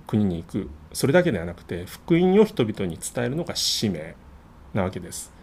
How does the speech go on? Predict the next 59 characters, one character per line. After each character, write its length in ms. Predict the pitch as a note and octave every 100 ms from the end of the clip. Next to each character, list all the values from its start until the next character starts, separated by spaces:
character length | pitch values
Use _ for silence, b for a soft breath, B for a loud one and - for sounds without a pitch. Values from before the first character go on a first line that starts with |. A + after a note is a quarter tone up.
| b b b b - - - - - - -
で 80 |
す 80 | A#2+
か 80 | A2
ら、 40 |
全 220 | G2 F#3 G3+
世 120 | F3+
界 240 | C#3+ B2+
を 160 | D3+ C3+
視 220 | - F3
野 100 | C#3+
に 180 | G#2+ G#2
入 120 | A#2 G#2
れ 80 |
な 100 | A2+
が 120 | A2 F#2
ら、 280 | A2 F2 - - - - - - - - -
自 220 | G#2+ A#2+
分 220 | B2+ C3+
の 100 | B2+
周 240 | A#2+ G#2+ G2
り、 140 | G2 - -
隣 280 | A2 A#2 A#2+
人 240 | A#2 A#2
の 160 | A2 -
中 240 | - G#2 D#2
で、 160 | E2 - b b b -
そ 200 | - C3
う 20 |
い 40 |
う 20 |
こ 100 | C3
と 80 | C#3+
が 120 | B2+
で 240 | G#2 G2+ A2
き 140 | -
る 200 | B2 G2+ -
こ 100 | -
と 100 | D#3+
か 120 | D#3
ら 140 | C3 -
始 280 | - F2 F2
め 140 | E2+
る 120 | E2+ -
と 80 | -
い 80 | G#2+
う 40 |
意 20 | F#2+
味 80 | F2+
で、 220 | C3+ G#2 B B B B - -
さ 160 | - G2+
っ 40 |
き 80 | -
言 80 | F2
っ 20 |
た 80 | E2
think 320 | - A#2+ F#2+ - - - -
globally, 500 | G2 F#2 E2 E2 F#2+ -
act 280 | F2+ - -
locally 400 | F2+ E2 -